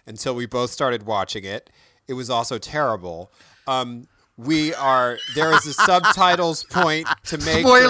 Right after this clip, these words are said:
Speaker 1: during today's
Speaker 2: alert. It was
Speaker 1: Spoiler alert.
Speaker 2: terrible.
Speaker 1: It was terrible.
Speaker 2: It
Speaker 1: Um,
Speaker 2: was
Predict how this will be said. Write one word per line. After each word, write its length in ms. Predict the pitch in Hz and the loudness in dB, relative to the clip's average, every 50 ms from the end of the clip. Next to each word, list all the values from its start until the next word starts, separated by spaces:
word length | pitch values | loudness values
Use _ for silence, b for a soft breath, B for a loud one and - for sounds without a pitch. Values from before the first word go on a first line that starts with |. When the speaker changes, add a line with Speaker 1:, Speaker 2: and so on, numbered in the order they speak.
| 240 220 208 | 8 8 8
Speaker 1:
during 0 | |
today's 160 | 196 196 185 | 8 6 6
Speaker 2:
alert. 420 | 165 151 143 139 139 160 156 - - B B B B | 6 6 6 4 4 2 -2 -6 -14 B B B B
It 160 | - 240 233 226 | -2 0 0 2
was 100 | 208 208 | 4 4
Speaker 1:
Spoiler 260 | 208 208 202 196 185 | 4 4 4 2 2
alert. 60 | 165 170 | 4 6
Speaker 2:
terrible. 840 | 240 233 226 247 254 233 202 170 131 135 127 117 113 110 113 117 _ _ _ - _ _ - | 6 8 8 8 8 6 6 4 2 0 0 0 0 0 -2 -6 _ _ _ -20 _ _ -6
Speaker 1:
It 100 | 147 147 | -4 -2
was 220 | 147 151 143 - | -2 -4 -4 -2
terrible. 680 | - 156 143 143 139 131 123 120 117 113 113 120 - B B B B B | 0 2 2 2 2 2 0 -2 -2 -4 -4 -6 -8 B B B B B
Speaker 2:
It 60 | B B - | B B -2
Speaker 1:
Um, 200 | 143 139 139 135 131 | 2 4 4 4 4
Speaker 2:
was 300 | 120 123 120 117 98 | 2 0 -4 -12 -16